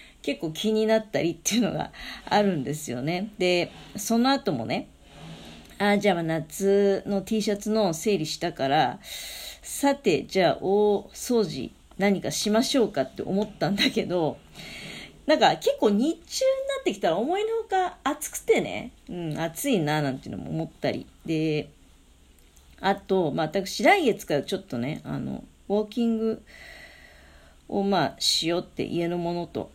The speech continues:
話してて、で、ウォーキングの時に、水筒をね、あの、持っていくわけじゃないですか。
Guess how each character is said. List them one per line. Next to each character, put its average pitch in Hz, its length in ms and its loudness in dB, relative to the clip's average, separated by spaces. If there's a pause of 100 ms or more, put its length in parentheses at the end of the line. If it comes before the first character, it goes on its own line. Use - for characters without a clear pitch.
(120)
話 175 440 -6
し - 100 -2
て 170 140 -2
て、 156 360 0 (120)
で、 156 340 -2 (160)
ウ - 60 -4
ォ 262 160 4
ー - 20 -6
キ 330 160 0
ン 320 60 2
グ 330 80 2
の 311 120 0
時 302 320 -2
に、 160 400 -2 (720)
水 403 400 0
筒 - 160 0
を 392 240 6
ね、 381 220 -2 (280)
あ 208 160 -2
の、 190 440 0 (760)
持 165 120 -4
っ - 40 -16
て - 160 0
い 196 80 4
く 196 80 -4
わ 202 100 4
け 202 120 -2
じ 143 100 -2
ゃ 131 40 -4
な 117 100 -6
い 117 80 -6
で - 80 -10
す - 120 -14
か。 - 100 -8